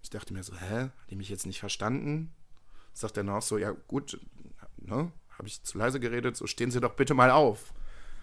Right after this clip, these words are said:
Und die guckt weiter, <laughs> total böse.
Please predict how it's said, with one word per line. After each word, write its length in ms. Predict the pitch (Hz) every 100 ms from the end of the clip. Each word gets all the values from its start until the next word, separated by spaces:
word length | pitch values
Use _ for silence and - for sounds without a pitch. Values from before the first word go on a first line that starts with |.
| - - -
Und 80 | 113
die 60 | 98
guckt 280 | 131 - 110
weiter, 520 | 104 120 151 147 147
<laughs> 220 | 180 165
total 480 | - 147 - 135 151
böse. 680 | - 139 156 147 143 156